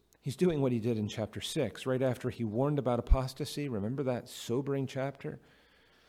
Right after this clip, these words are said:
Uh, that so-, sobering section in chapter six? Right after it, he says in verse nine,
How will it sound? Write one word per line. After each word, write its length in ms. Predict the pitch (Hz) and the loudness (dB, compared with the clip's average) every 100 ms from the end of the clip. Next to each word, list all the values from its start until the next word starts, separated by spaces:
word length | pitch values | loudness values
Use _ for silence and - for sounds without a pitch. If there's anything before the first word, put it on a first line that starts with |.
| - | -4
Uh, 80 | 131 | 0
that 180 | 113 - | 0 -2
so-, 280 | - 151 147 | 0 2 0
sobering 460 | - 143 135 139 | 0 0 2 2
section 460 | 123 143 139 - 135 | 0 -2 -2 -4 -2
in 200 | 117 110 | -2 -4
chapter 360 | - 131 - 127 | -4 -6 -4 -6
six? 480 | - 143 - - - _ _ _ _ | -4 -6 -8 -18 -20 _ _ _ _
Right 460 | 107 110 131 175 175 135 | -2 2 4 4 2 -4
after 440 | 135 135 - 110 | -6 -6 -4 -2
it, 140 | 98 | -2
he 140 | - 120 | -4 -4
says 320 | - 135 120 | 0 0 2
in 120 | 120 | 0
verse 320 | 110 117 - | 0 -2 -2
nine, 520 | 117 113 110 101 90 | 0 0 0 0 -4